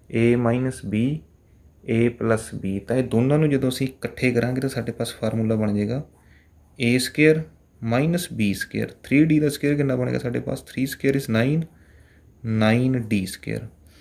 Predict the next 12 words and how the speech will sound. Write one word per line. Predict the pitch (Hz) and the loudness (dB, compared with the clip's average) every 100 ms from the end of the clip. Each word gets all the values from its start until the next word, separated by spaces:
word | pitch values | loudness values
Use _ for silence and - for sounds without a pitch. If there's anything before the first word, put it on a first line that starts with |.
| - - _ 123 | -20 -20 _ -6
ਇਸੇ | 123 | -2
ਤਰ੍ਹਾਂ | 147 160 | 4 4
ਇਹ | 165 | 4
ਇਕੱਠੇ | 117 113 | 2 2
ਹੀ | |
ਪਏ | 110 107 | 2 2
ਨੇ, | 110 113 - _ _ _ _ _ _ _ _ _ - - - - 117 | 2 -2 -8 _ _ _ _ _ _ _ _ _ -20 -20 -20 -4 2
A | 120 | 2
minus | 127 127 143 143 123 | 4 4 4 0 0
B, | 131 131 - | 2 2 0
A | 104 | -2
plus | - 104 | -2 -6